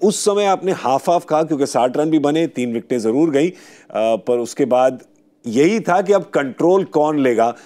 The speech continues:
और कंट्रोल लिया ऑस्ट्रेलिया ने, कंट्रोल लिया ट्रेविस हेड ने, और वो एंड तक उसको कंट्रोल ही करते चले गए, और बस जब तीन रन बचे, बचे थे तभी आउट होके गए हैं वो। But, uh, of course,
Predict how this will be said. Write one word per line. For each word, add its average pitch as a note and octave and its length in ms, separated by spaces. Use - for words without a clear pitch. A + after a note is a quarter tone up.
और A#2+ 100
कंट्रोल A#2 540
लिया A#2 220
ऑस्ट्रेलिया G#2+ 500
ने, A#2+ 140
कंट्रोल A#2+ 500
लिया C#3 200
ट्रेविस G#2+ 540
हेड A#2+ 200
ने, A2+ 160
और G#2+ 180
वो G#2 300
एंड B2 200
तक A2 300
उसको A#2+ 300
कंट्रोल G2 640
ही G#2 120
करते F#2+ 380
चले F2 280
गए, F#2+ 180
और F2+ 380
बस F#2 220
जब G2 120
तीन G2+ 180
रन G2+ 160
बचे, G2 200
बचे G2 320
थे B2 120
तभी A2+ 300
आउट G2 240
होके F#2+ 220
गए F2 160
हैं F2+ 120
वो। A2+ 200
But, F#2+ 140
uh, G2+ 200
of G2 40
course, - 500